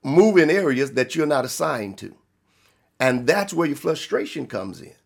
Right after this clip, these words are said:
because you, you're worried about getting to, <laughs> getting to this or that. And, and God is saying,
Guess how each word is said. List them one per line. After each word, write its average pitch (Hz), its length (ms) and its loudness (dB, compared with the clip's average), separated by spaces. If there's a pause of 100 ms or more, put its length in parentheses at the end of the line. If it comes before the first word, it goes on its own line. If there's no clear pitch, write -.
(440)
because 143 440 2
you, 165 140 -2
you're 170 340 0
worried 160 280 4
about 123 480 2 (360)
getting 151 400 4
to, 139 420 -2 (140)
<laughs> - 140 -20
getting 151 340 4
to 139 120 -6
this 123 360 0
or 110 80 0
that. 147 500 -2 (400)
And, 156 320 2
and 175 420 0 (140)
God 190 280 0
is 175 100 -6
saying, 170 460 -4